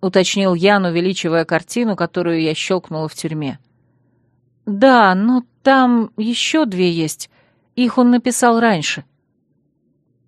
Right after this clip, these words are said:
На одной мама сидела на стуле, отвернувшись от зрителя, а возле ее ног возилась маленькая девочка, подозреваю я.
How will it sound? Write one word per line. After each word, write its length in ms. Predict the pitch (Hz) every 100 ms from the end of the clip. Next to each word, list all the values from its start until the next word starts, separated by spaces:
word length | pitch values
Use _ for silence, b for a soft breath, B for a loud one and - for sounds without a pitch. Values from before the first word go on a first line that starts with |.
| _ _
На 240 | 185 196 214
одной 320 | 220 311 330
мама 300 | 254 277 262
сидела 440 | 240 214 254 240
на 140 | 220 220
стуле, 440 | - 294 254 170
отвернувшись 680 | 156 170 175 185 175 180 180
от 120 | 180
зрителя, 640 | 180 254 311 - 165 135 b b b
а 140 | 180
возле 460 | 190 247 226 220 220
ее 140 | 226
ног 240 | 269 302 262
возилась 480 | 196 196 247 226 226
маленькая 500 | 226 220 214 214 214
девочка, 560 | 190 156 143 - 139 - _ _ _
подозреваю 680 | 208 190 180 185 196 208 202
я. 360 | 185 180 139